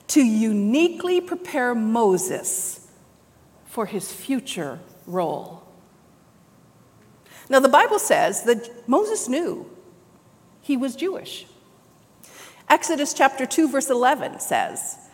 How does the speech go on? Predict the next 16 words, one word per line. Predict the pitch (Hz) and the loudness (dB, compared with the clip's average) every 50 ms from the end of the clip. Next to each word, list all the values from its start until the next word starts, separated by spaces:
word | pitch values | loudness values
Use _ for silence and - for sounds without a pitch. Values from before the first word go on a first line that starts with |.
| - _ _ _ _ _ - | -20 _ _ _ _ _ -2
"Many | 254 294 381 427 440 427 381 262 | 0 0 0 0 0 -2 -2 -2
years | 254 254 262 247 - 240 | -2 -2 -4 -4 -4 -4
later, | 214 196 170 160 151 156 180 | -4 -4 -4 -4 -4 -4 -2
when | 175 220 220 233 226 | 0 0 0 2 4
Moses | 233 254 277 311 302 - 349 359 - - - - | 4 4 4 2 0 -2 -6 -6 -8 -10 -12 -10
had | - 277 226 - - | -8 -8 -8 -6 -4
grown | 226 214 214 262 330 277 | -2 -2 0 0 -2 -2
up, | 185 117 - - - - - - - - _ _ _ _ _ _ - _ _ _ _ _ _ | -2 -4 -6 -8 -12 -20 -20 -20 -20 -20 _ _ _ _ _ _ -20 _ _ _ _ _ _
he | - 330 339 | 4 6 6
went | 330 311 311 302 294 | 6 6 4 4 4
out | 294 330 370 - 330 | 4 2 2 0 -4
to | - - 285 | -4 -4 -4
visit | 226 208 247 302 311 208 - 160 - - - - - - - - - - - - - - - _ _ _ | -2 -2 -2 -2 -2 -2 -2 -4 -6 -6 -10 -14 -16 -16 -18 -20 -20 -20 -20 -20 -20 -20 -20 _ _ _
his | - 247 220 190 | -6 -4 -2 -2
own | 208 196 190 185 | -2 -2 -2 -4
people, | 185 - 285 269 - - - - - - - - | -6 -6 -6 -6 -6 -6 -8 -10 -10 -12 -18 -20